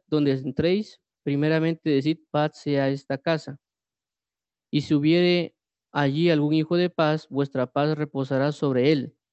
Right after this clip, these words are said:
y si no, se volverá a vosotros.'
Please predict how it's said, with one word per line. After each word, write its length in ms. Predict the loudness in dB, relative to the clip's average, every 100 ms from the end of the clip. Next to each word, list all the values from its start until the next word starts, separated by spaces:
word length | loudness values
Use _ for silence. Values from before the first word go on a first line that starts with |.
| _ _ _ _
y 180 | -4 -4
si 200 | 0 0
no, 480 | 2 2 0 -4 -12 _ _ _ _
se 160 | -4
volverá 600 | -2 0 0 2 2 0 0
a 140 | -2
vosotros.' 680 | -2 -2 -4 -4 -6 -14